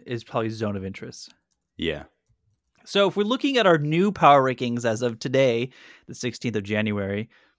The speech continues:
Speaker 1: we're about, we're literally a week from Oscar nominations.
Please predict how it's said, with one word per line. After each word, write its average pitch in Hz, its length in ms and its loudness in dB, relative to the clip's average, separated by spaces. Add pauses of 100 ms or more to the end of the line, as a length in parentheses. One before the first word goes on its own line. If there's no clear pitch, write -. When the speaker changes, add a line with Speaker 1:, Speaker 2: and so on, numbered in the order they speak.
(340)
Speaker 1:
we're 127 120 0
about, 127 240 6
we're 151 140 8
literally 165 380 6
a 139 80 6
week 139 300 2
from 127 180 -2
Oscar 120 300 -2
nominations. 101 760 -6